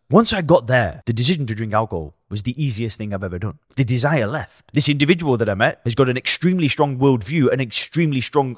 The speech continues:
understanding of alcohol, and had zero desire to drink alcohol. Is that a coincidence? No. He's just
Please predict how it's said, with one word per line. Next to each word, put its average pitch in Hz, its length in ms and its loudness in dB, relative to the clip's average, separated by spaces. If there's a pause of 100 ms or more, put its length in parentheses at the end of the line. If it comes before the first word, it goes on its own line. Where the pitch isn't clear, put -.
(100)
understanding 127 440 -2
of 110 60 0
alcohol, 123 460 4 (180)
and 127 300 2 (100)
had 127 400 0 (180)
zero 131 360 2
desire 120 320 2
to 107 80 -8
drink 117 180 -6
alcohol. 131 400 0
Is 113 120 -4
that 120 120 4
a 113 60 -4
coincidence? 117 560 -8
No. 120 280 -2
He's 147 160 0
just 135 300 -2